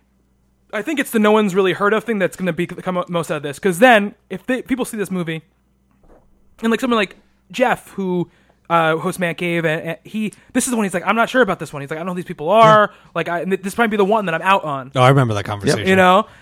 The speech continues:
Speaker 1: And if he ends up liking this movie, uh, it's gonna, you know, kind of a amalgam for the, the bigger audience. Then when more movies come up where he has no idea who they are, and he doesn't really, tr-, he doesn't, has any interest in the character, more willing to be, li-, probably likely to be,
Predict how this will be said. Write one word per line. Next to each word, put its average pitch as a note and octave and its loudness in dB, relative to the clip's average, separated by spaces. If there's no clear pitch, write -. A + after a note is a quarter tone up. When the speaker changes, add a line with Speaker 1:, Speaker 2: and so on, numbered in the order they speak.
Speaker 1:
And F#3 2
if - 0
he D4 0
ends G3 -2
up F#3+ -4
liking E3+ -4
this D#3+ -6
movie, D#3+ -4
uh, C3 -12
it's - -8
gonna, F#3+ -2
you F3+ -2
know, E3 -2
kind E3+ -4
of - -
a D#3 -6
amalgam F#3 2
for E3+ 0
the, E3+ -4
the E3+ -4
bigger E3+ -2
audience. F#3 0
Then B3+ 2
when G#3+ 2
more A#3 2
movies G#3 -2
come A#3 0
up G3 -2
where F3 -2
he F#3+ 0
has F3 -2
no F#3 -2
idea F3+ -4
who F#3+ 0
they F3 0
are, F3 2
and D#3+ -8
he E3+ -6
doesn't F3 -6
really, E3+ -2
tr-, - -18
he F#3 -10
doesn't, F3+ -6
has E3+ -4
any F3+ -6
interest F3 -8
in F3+ -10
the D#3+ -10
character, F#3 -4
more A3 6
willing A3+ 2
to F#3+ -8
be, G3+ -2
li-, G3 -2
probably G3 0
likely F#3+ -4
to F3 -8
be, F3+ -6